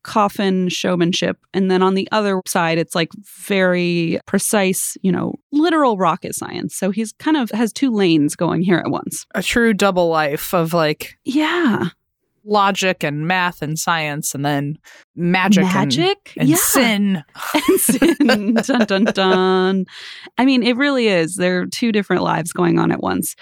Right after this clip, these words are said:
Speaker 1: I don't know. I just wonder what his mind would have been thinking at this point. Is it like, I wonder if it was one of those moments of, like, trying to balance both and knowing something has to give, or if he was like, "No, I'm nailing this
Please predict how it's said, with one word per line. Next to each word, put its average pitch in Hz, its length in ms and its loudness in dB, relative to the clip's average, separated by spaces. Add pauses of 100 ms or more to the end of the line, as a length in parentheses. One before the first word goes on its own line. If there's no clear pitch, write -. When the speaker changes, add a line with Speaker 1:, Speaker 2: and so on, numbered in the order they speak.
(340)
Speaker 1:
I 254 40 2
don't 302 120 4
know. 170 360 -2
I 226 120 0
just 294 180 -2
wonder 226 320 2
what 202 320 0
his 180 260 0
mind 175 360 2
would 170 120 0
have 160 160 -2
been 156 360 2
thinking 160 480 2
at 156 80 -2
this 180 160 0
point. 151 420 2
Is 190 80 2
it 190 100 2
like, 175 280 -2 (920)
I 214 60 2
wonder 254 240 4
if 254 80 -2
it 233 100 2
was 202 120 0 (100)
one 208 220 0
of 185 80 -2
those 175 360 0
moments 180 400 2
of, 165 140 0
like, 160 260 0 (220)
trying 190 280 4
to 175 60 2
balance 175 500 0
both 185 440 0
and 180 160 0
knowing 175 260 0
something 180 360 -2
has 175 200 -2
to 165 80 -6
give, 302 520 -2
or 190 160 2
if 190 100 -4
he 208 80 0
was 185 200 -2
like, 165 280 -2 (400)
"No, 185 220 2
I'm 175 180 4
nailing 185 360 2
this 170 220 0